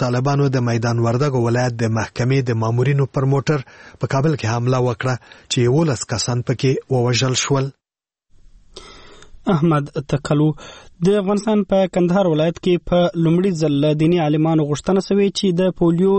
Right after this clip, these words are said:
Speaker 2: یا ګوزن د ناروغۍ د واکسین په اړه د خلکو د شک لرې کولو لپاره فتوا ورکړي. په دې غونډه،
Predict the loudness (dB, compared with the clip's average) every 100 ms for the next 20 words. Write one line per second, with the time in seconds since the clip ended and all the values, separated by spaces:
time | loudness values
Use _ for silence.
0 | 2 2 0 0 0 0 0 0 0 0
1 | 0 0 0 2 2 0 -2 0 0 0
2 | 0 0 0 0 -2 0 0 0 -2 -2
3 | -2 0 0 0 2 2 0 0 0 0
4 | -4 -20 -20 -4 -4 0 0 0 -2 -6
5 | -4 -4 -4 -20 -4 0 2 0 0 0
6 | 0 0